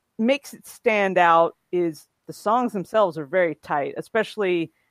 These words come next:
out of the five, there's two of them that I could just, I could put on and listen to over and over again. Um, but also another draw there is that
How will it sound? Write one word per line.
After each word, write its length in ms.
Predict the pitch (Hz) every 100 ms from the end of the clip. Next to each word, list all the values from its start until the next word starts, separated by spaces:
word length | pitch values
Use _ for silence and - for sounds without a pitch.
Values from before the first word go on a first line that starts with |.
| -
out 120 | 196
of 60 | 180
the 60 |
five, 360 | - 190 180 160
there's 180 | 185 -
two 200 | 214 196
of 80 |
them 160 | 170 160
that 100 | 156
I 100 | 165
could 140 | 160
just, 240 | 143 147 _ 170
I 40 |
could 160 | - -
put 180 | 214 196
on 180 | 175
and 100 | 151
listen 240 | 156 156 160
to 160 | 156 135 -
over 340 | 151 139 135
and 80 | 131
over 300 | 135 135 135
again. 340 | 135 143 139 - _ _
Um, 540 | 180 175 160 151 151 151 147
but 360 | 247 254 208 - _ _
also 560 | 214 233 - 202 190 220
another 380 | 202 190 185 175
draw 580 | 147 139 160 175 175 165
there 360 | 147 180 170 160
is 120 | 147
that 220 | 165 156